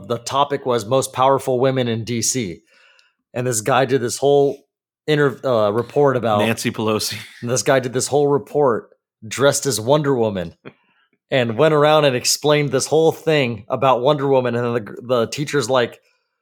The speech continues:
Speaker 1: like, basically, like, "That was really good, but this was supposed to be the most powerful woman in D C." He's like, "Yeah, <laughs> she's the most powerful woman in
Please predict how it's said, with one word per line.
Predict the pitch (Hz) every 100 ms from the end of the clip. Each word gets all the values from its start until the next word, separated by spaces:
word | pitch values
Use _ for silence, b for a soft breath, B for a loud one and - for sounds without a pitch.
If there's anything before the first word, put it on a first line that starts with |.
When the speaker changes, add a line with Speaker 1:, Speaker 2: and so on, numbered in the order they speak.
| _ _ _ _
Speaker 1:
like, | 135 107
basically, | 160 160 151
like, | 135
"That | 180
was | 190 147
really | 190 175
good, | 131 226 208
but | 147 135 117 - _ _ -
this | 165 165
was | 170
supposed | - 175 -
to |
be | 165
the | 156
most | 156 156
powerful | 165 160 147 143
woman | 156 156
in | 147
D | 135 147
C." | -
He's | 190 123
like, | 135
"Yeah, | 143 185 113 -
<laughs> |
she's | - 160 135
the | 165
most | 156 -
powerful | 147 170 147 147
woman | 160 151
in | 139 123 113